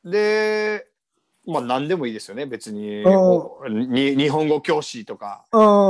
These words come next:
Speaker 2: ん。
Speaker 1: な-、まあ、な-、わかんないですけど、なんか、
Speaker 2: はい。
Speaker 1: 何でもいいから、とりあえず、くくりでちゃんとした起業、
Speaker 2: うん。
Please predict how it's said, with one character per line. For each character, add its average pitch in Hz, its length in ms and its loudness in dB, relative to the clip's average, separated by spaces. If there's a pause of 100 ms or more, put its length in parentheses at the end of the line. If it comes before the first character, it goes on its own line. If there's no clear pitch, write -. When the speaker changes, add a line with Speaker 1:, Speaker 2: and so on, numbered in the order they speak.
(640)
Speaker 2:
ん。 - 20 -20
Speaker 1:
な-、 135 100 -8
ま 135 100 -6
あ、 139 120 -2
な-、 131 160 0
わ 139 100 0
か 170 80 -4
ん - 20 -6
な 143 60 -4
い - 20 -2
で 117 40 -6
す - 60 -12
け 131 60 -10
ど、 117 80 -12
な 139 80 -8
ん 143 80 -14
か、 - 120 2
Speaker 2:
は 170 140 10
い。 143 60 2
Speaker 1:
何 143 80 -6
で 170 100 -2
も 147 140 -4
い 143 100 -4
い 147 60 -12
か 147 120 -6
ら、 175 240 -4
と 151 120 -12
り 170 100 -10
あ 175 80 -10
え 170 60 -14
ず、 165 720 -10
く - 140 -20
く 170 100 -10
り 156 120 -8
で 185 140 -10
ち - 80 -16
ゃ 156 60 -12
ん 143 80 -18
と 147 80 -14
し - 60 -20
た 139 300 -8 (160)
起 147 200 -12
業、 143 480 -6
Speaker 2:
う - 20 -12
ん。 156 40 -20